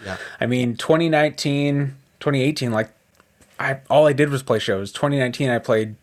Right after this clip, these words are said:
Speaker 2: two hundred and ten shows pretty much across the country.
Speaker 1: Yes.
Speaker 2: And twenty twenty, I think I was just looking it up the other day, I played thirty-four.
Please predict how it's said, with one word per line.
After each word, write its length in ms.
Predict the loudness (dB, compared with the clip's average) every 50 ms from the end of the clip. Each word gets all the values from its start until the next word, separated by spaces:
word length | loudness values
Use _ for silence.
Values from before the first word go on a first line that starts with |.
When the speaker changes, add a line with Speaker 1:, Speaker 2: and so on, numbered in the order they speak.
| _ -4
Speaker 2:
two 200 | 0 2 2 4
hundred 200 | 2 2 0 -2
and 80 | -2
ten 200 | -2 -2 -2 -2
shows 400 | 0 2 4 4 4 2 0 -4
pretty 180 | -4 -2 -2 -2
much 160 | -2 -2 -4
across 280 | -2 -2 0 0 0 -2
the 40 | -4
country. 520 | -4 -4 -4 -2 -2 -2 -2 -2 -6 -10 -16 -18
Speaker 1:
Yes. 180 | -14 -10 -6 -4 -2 0 0 0 0
Speaker 2:
And 440 | 0 -2 -4 -6 -8 -10 -12 -12 -12 _ _ _ _ _ _
twenty 300 | -8 -4 -2 -2 0 -2
twenty, 340 | -2 0 0 0 0 0 0
I 60 | 0
think 160 | 0 0 2 0
I 20 |
was 80 | 0 0
just 220 | -2 -6 -4 -2
looking 220 | -2 -2 0 -2
it 80 | 0 0
up 160 | 0 0 -2 -2
the 100 | -2 -2
other 160 | -2 -2 0
day, 300 | 0 0 0 0 -2 -4 -10 -18 -20 -20 -20 -20 -20 _ _ _ _ _ _ _ _ _ -8
I 60 | -6
played 380 | -2 0 0 0 0 -2 -6 -12 _ _ _
thirty-four. 840 | -4 0 0 0 0 0 -4 -2 0 0 2 2 0 -2 -4 -10 -16